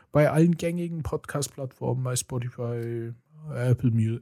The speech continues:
äh, Apple Podcast und so weiter, unter zwei Asse nehmen auf. Wenn ihr dann auch noch etwas mehr von uns haben wollt, dann, äh, schaut doch einfach bei Instagram vorbei unter zwei Asse nehmen auf mit so Underscores, mit Unterstrichen.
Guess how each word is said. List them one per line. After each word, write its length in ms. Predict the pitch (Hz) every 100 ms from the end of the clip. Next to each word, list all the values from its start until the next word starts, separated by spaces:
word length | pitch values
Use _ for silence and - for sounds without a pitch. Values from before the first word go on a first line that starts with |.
| -
äh, 160 | 120
Apple 200 | 113 123
Podcast 540 | - 110 - 110 107 -
und 140 | 120
so 80 | 110
weiter, 420 | 104 110 - 110 - - - - _ _ _ _ _ _ -
unter 320 | 123 - 107
zwei 440 | - - 113 156
Asse 260 | 170 143 -
nehmen 200 | 139 143
auf. 340 | 95 98 - _ _ _ _ - - _
Wenn 160 | 113 117
ihr 100 | 123
dann 300 | 113 131 175 202
auch 220 | 175 170
noch 180 | 175 156
etwas 280 | 160 156 -
mehr 140 | 151
von 140 | 139 147
uns 200 | 143 -
haben 200 | 120 131
wollt, 340 | 131 127 131
dann, 260 | 107 110 117
äh, 260 | 120 117 117
schaut 280 | - 131 -
doch 120 | 160
einfach 240 | 147 -
bei 160 | - 147
Instagram 460 | 185 - 156 117 101
vorbei 420 | 95 98 92 92
unter 840 | 104 107 - 113 104 107 101 101 -
zwei 220 | - 120
Asse 200 | 123 -
nehmen 160 | 123 113
auf 260 | 123 -
mit 300 | - 110 117
so 300 | - 110 107 -
Underscores, 600 | 143 156 - 90 120 -
mit 200 | _ 123 _ _
Unterstrichen. 600 | 127 113 - 101 120 165